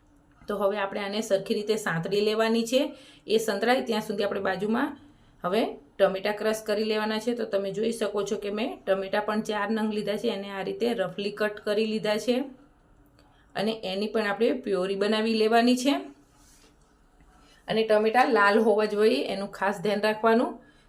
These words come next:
તો બીજી બાજુ આપણે ડુંગળી ચેક કરી લઈશું. તો આપણી ડુંગળી સંતળાઈ છે. હજુ આપણે આને આ રીતે ગોલ્ડન કલરની થાય ત્યાં સુધી સાંતળવાની છે અને આ રીતે તેલ છૂટું પડી જાય પછી જ આપણે આની અંદર જે ટમેટાની પ્યોરી કરીને રાખી છે એ એડ કરી દઈશું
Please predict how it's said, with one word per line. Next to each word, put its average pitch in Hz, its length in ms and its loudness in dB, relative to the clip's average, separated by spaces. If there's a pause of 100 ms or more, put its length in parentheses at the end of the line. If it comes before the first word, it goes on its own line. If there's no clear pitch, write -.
(100)
તો 208 80 2 (100)
બીજી 196 240 -2
બાજુ 190 200 4
આપણે 196 200 2
ડુંગળી 185 360 -6
ચેક 196 200 -2
કરી 214 240 4
લઈશું. 208 260 4
તો 190 60 4
આપણી 185 240 -2
ડુંગળી 185 340 -4
સંતળાઈ 196 400 0
છે. 247 80 2 (100)
હજુ 170 240 2
આપણે 196 220 2
આને 202 180 -4 (240)
આ 180 100 0
રીતે 175 180 -2 (100)
ગોલ્ડન 180 380 -2
કલરની 190 340 4
થાય 220 240 2
ત્યાં 196 200 -4
સુધી 190 260 -8
સાંતળવાની 208 560 0
છે 247 140 -2
અને 202 160 -6
આ 180 100 -6
રીતે 202 180 -2 (540)
તેલ 196 260 2
છૂટું 208 320 -2
પડી 233 260 2
જાય 208 160 6 (360)
પછી 196 300 4
જ 226 80 2
આપણે 202 220 0
આની 190 260 -2
અંદર 190 220 -2
જે 214 160 4
ટમેટાની 196 520 -2
પ્યોરી 196 400 2
કરીને 208 360 -2
રાખી 208 340 -2
છે 226 100 8 (260)
એ 196 40 0 (120)
એડ 190 100 -4 (100)
કરી 214 260 0
દઈશું 233 340 2